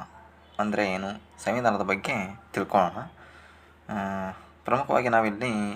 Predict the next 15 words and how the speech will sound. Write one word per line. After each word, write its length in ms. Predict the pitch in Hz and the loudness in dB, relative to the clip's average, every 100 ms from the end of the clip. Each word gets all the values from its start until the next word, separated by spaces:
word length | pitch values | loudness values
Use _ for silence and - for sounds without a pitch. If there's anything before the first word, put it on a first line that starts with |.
| - | -6
ಈ 40 | 98 | -4
ಒಂದು 380 | 95 95 95 95 | -4 -4 -6 -8
ಉದ್ದೇಶಗಳ 720 | - 104 98 123 151 117 101 | -10 -8 0 2 2 4 4
ಬಗ್ಗೆ 640 | 101 98 107 95 95 95 | 2 -2 -2 -2 -2 -6
ನೋಡೋದಾದ್ರೆ 680 | - 95 98 87 80 85 85 - - - | 0 2 4 2 0 -4 -4 -12 -20 -8
ಅಂದ್ರೆ 220 | 98 92 | -4 0
ಏನು, 200 | 90 92 - - - - - - | 0 -2 -8 -20 -20 -20 -10 -4
ಸಂವಿಧಾನ 520 | 95 95 95 92 92 127 - - - - - - - | -2 0 2 4 4 2 -2 -18 -20 -20 -20 -16 -6
ಅಂದ್ರೆ 280 | 101 101 92 | 0 4 4
ಏನು, 280 | 87 87 - - | 4 -2 -6 0
ಅದರ 140 | 92 | 0
ಸ್ವರೂಪ, 380 | 95 101 101 90 | 4 4 4 4
ಪ್ರಾಮುಖ್ಯತೆ, 960 | 87 87 - 92 101 - - 90 - - - - - - | 2 2 4 4 4 0 -2 -2 -6 -10 -20 -20 -20 0
ಪ್ರಮುಖವಾದಂಥದ್ದನ್ನು 1080 | - 117 - 95 90 87 185 185 110 160 131 | 2 2 4 4 2 -2 -4 -4 -4 -2 -2
ನಾವು 420 | 95 92 123 95 | -2 -2 -4 -8